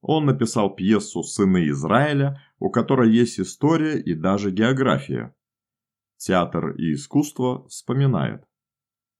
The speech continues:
В Одессе госпожа Волгина поставила эту пьесу, но спектакля не докончили, потому что пришлось вызвать сотню казаков для полного ансамбля.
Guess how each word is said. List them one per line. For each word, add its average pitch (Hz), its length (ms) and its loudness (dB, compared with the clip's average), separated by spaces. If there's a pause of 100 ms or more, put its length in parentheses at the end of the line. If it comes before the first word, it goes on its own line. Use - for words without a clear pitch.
(1000)
В 90 160 -2
Одессе 139 760 2 (100)
госпожа 143 720 2
Волгина 127 760 4 (140)
поставила 135 720 4
эту 143 320 0
пьесу, 139 720 -2 (120)
но 104 180 4
спектакля 110 760 0
не 127 160 2
докончили, 123 760 0
потому 92 480 0
что 80 200 -6
пришлось 104 600 -2
вызвать 95 520 0
сотню 107 420 -2
казаков 139 560 0
для 80 160 -2
полного 82 760 0
ансамбля. 87 920 0